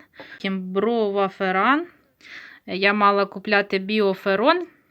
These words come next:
але не було. І ось таке вона мені дала аналог.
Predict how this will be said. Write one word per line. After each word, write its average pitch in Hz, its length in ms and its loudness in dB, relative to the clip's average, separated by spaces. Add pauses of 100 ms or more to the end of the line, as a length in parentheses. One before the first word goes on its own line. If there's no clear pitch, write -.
(640)
але 202 200 0
не 202 140 -4
було. 190 380 -6
І 226 40 0
ось 196 160 -4
таке 185 280 -8
вона 165 200 -8
мені 165 220 -10
дала 170 320 -2
аналог. 180 680 -6